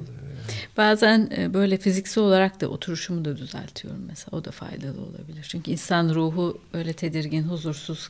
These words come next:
Speaker 2: neyse o andaysa oturuş da değişiyor. Bir oturduğumuz yere
Speaker 1: Yani
Speaker 2: çayımızı, kahve içi-, erken bile bir fiziksel olarak da yerleşmek o rahatlığı sağlayabilir.
Speaker 1: Ama şey,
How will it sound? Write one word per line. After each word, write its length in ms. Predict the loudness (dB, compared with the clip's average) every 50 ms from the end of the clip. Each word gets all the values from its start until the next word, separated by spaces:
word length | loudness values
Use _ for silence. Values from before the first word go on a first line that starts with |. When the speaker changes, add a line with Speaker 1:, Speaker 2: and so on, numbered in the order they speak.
| -8 -4
Speaker 2:
neyse 340 | -2 0 0 0 -2 -4 -4
o 60 | -2
andaysa 640 | -2 0 0 0 -2 -2 -2 -2 -2 -2 -2 -2 0
oturuş 440 | 0 0 0 0 0 0 0 0 -2
da 120 | -2 -2
değişiyor. 440 | -2 -4 -4 -4 -6 -6 -6 -6 -8 -8 -10 -14 -12 -12 -12 -14 -12 -4 0
Bir 80 | 2
oturduğumuz 640 | 2 2 2 2 0 0 0 0 -2 -4 -4 -4 -6
yere 440 | -6 -4 -4 -2 -2 -2 -2 -4 -6 -12 -20 -20 -20 -20 -20 -20 -20 -20 -20 -16 -8 -6
Speaker 1:
Yani 140 | -4 -2 2
Speaker 2:
çayımızı, 440 | 2 2 2 2 0 -2 -2 -4
kahve 340 | -2 -2 -2 -2 -2 -2 -2
içi-, 200 | -2 -4 -4 -2
erken 480 | -2 -2 -2 -2 -2 -2 -2 -2 -2 -2
bile 220 | -4 -4 -6 -6
bir 200 | -8 -8 -10 -10
fiziksel 460 | -12 -8 -4 -2 -2 -2 0 0 2
olarak 400 | 2 2 2 2 0 -2 -4 -6
da 40 | -8
yerleşmek 640 | -8 -8 -8 -8 -8 -4 -4 -4 -4 -4 -10 -10 -10
o 120 | -10 -8
rahatlığı 440 | -8 -8 -8 -10 -12 -12 -12 -12 -10
sağlayabilir. 1080 | -10 -10 -10 -10 -10 -10 -10 -10 -10 -10 -12 -10 -8 -8 -6 -6 -6 -8 -8 -8 -2
Speaker 1:
Ama 220 | 0 2 2 2 0
şey, 340 | -2 0 2 4 4 2